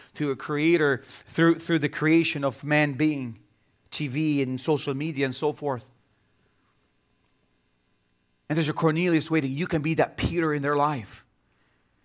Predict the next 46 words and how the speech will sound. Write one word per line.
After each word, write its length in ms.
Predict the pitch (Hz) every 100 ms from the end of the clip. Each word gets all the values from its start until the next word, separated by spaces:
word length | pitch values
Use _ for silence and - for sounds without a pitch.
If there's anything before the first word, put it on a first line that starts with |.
| -
The 80 |
only 180 | 175 208
thing 200 | 180 180
standing 480 | - - 170 165 151
in 100 | 147
your 160 | 147 139
way 360 | 160 160 139
is 440 | 123 120 107 - - _ _ _ _ _
you've 140 | 139 143
been 80 |
hurt 240 | 147 165 143
by 80 | 131
someone. 380 | - 113 107 85 _ _ _ _ _ _ _ _ _ _ _
The 60 | 165
only 120 | 196
thing 180 | 185 190
standing 260 | - 180
in 80 | 175
your 120 | 156
way 140 | 143 165
for 140 | 156
being 240 | 135 165 151
a 60 |
Peter 640 | - 165 175 156 135 - _ -
to 100 | -
that 160 | 160 139
person 420 | 160 165 - 139
is 320 | 131 117 - - - - -
because 320 | 147 156 131
that 160 | 151 -
person 400 | 165 160 - 135
who 100 | 139
is 80 |
a 40 | 131
Cornelius 580 | - 139 151 165 127 127
is 100 | 120
a 60 |
different 360 | 123 151 147 131
skin 320 | - - 156
color, 380 | 143 139 139 -
a 60 |
different 340 | 123 147 156 151
race, 320 | 165 165 -
a 60 | -
different 260 | 170 175
culture. 460 | - 185 - -